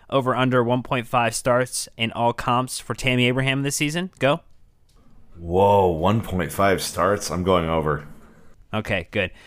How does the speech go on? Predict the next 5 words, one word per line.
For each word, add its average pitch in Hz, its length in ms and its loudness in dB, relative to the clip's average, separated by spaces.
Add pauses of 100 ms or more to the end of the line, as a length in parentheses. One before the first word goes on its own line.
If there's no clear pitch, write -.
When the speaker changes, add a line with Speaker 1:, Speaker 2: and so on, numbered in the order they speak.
(180)
Speaker 1:
And 131 580 2
the 127 200 -6
other 170 260 2
question 156 680 -2
was, 127 300 0